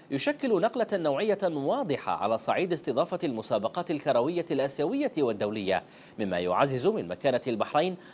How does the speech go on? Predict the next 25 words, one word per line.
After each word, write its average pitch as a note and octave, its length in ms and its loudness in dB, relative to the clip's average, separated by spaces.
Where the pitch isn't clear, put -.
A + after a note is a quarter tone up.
على F3+ 180 4
الخارطة F#3 540 2
الرياضية C#3+ 520 2
في G3 120 -6
القارة B2 360 2
الآسيوية C#3+ 600 0
وعلى D3+ 340 2
المستوى C#3 460 0
العالمي، G2+ 520 0
مبديا C#4 340 2
سموه D3+ 540 0
تقديره A2+ 600 -2
لكافة F3+ 420 -2
الجهود C3 500 0
والخطوات A#2 640 0
الرائدة F3 500 2
التي G3 300 0
قامت B3 420 -2
بها F3 140 4
اللجنة D3 380 2
المنظمة B2 580 0
والاتحاد A#2+ 600 2
البحريني D3 560 0
لكرة D#3 360 2
القدم D#3 400 2